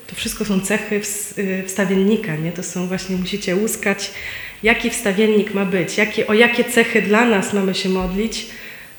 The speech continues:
y, jak mamy żyć, y, żeby, żeby mieć później tą skuteczność w apostolstwie naszej modlitwy. Więc Abraham,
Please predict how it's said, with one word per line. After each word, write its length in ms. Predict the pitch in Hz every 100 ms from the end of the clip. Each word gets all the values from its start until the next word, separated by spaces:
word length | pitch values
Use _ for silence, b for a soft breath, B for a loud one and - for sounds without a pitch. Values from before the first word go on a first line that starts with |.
| -
y, 140 | 185
jak 420 | 190 190 226 - 208
mamy 340 | 196 185 170
żyć, 520 | 165 180 214 - - - - 190
y, 280 | 180 175
żeby, 560 | 175 175 175 180 175 175
żeby 200 | 185 180
mieć 420 | 196 226 - -
później 440 | - 196 190 190 185
tą 320 | 185 175 175
skuteczność 800 | - 196 208 208 190 160 - 156
w 60 |
apostolstwie 640 | 160 160 - 175 175 - 170
naszej 300 | 165 165 165
modlitwy. 460 | 165 165 - - 156 B B B B B B B B - -
Więc 320 | 202 214 208
Abraham, 680 | 202 214 247 - 247 226